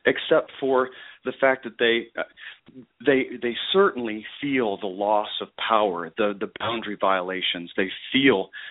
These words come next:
the, the, the trauma that comes along with those experiences, but they were never really told or maybe educated, you know, because sexual education is not, not only is it, sex education something that does not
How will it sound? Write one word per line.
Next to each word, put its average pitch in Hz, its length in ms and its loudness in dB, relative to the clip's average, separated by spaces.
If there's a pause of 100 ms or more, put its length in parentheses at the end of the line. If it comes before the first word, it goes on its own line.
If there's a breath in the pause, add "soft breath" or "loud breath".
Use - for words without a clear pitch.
(180 loud breath)
the, 104 340 2 (100)
the, 98 320 4 (480)
the 107 100 2 (160)
trauma 127 400 4 (200)
that 113 200 4
comes 127 180 0
along 110 260 2
with 107 100 -8
those 101 180 -4
experiences, 101 640 -4
but 117 120 0
they 113 100 2
were 110 120 0
never 110 280 2
really 101 280 -2 (120)
told 131 220 4
or 110 40 -2
maybe 107 300 0
educated, 110 560 0 (500 loud breath)
you 127 80 4
know, 117 60 2
because 127 180 2 (500 loud breath)
sexual 190 280 4
education 143 760 -2
is 107 160 -4
not, 123 300 -2 (640 loud breath)
not 170 160 4
only 131 220 4
is 110 140 2
it, 101 100 0 (480 loud breath)
sex 147 140 -2
education 117 580 2
something 127 280 0
that 92 140 -2
does 113 200 4
not 113 260 2